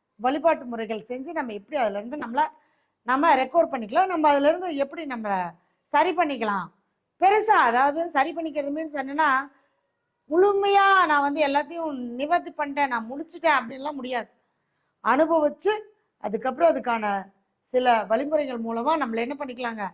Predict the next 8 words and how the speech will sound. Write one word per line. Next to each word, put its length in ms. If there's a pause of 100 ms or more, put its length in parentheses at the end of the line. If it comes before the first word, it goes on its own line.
(400)
அதுல 240
இருந்து 260
நம்மள 280
அந்த 180
நெருக்கடிகள்ல 600
இருந்து 220
நம்மள 260
குறைச்சிக்கலாம். 440